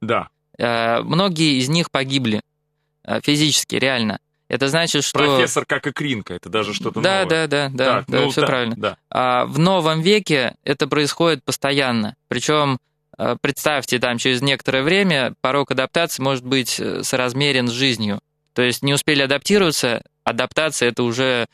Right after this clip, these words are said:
Speaker 2: потеря жизни, не смогли адаптироваться. Например, бабушка не смогла, а, там, заплатить эс эм эской за квартиру, ее выгнали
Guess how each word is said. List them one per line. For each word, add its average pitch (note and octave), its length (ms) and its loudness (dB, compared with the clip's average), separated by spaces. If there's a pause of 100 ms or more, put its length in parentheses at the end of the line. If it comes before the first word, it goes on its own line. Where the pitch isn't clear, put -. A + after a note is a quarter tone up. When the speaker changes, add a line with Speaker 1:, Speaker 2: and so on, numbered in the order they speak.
Speaker 2:
потеря B2 380 0
жизни, A#2+ 440 -2
не A#2 100 -2
смогли B2+ 300 0
адаптироваться. A#2 580 -2
Например, C3+ 360 0
бабушка C3+ 460 0
не C3 160 0
смогла, B2+ 500 0 (380)
а, A2+ 420 0 (320)
там, G#2 360 -2
заплатить C3 520 0
эс B2 160 0
эм C#3+ 140 2
эской B2+ 340 0
за A#2 140 0
квартиру, C#3+ 520 2
ее C3 220 4
выгнали A#2+ 460 0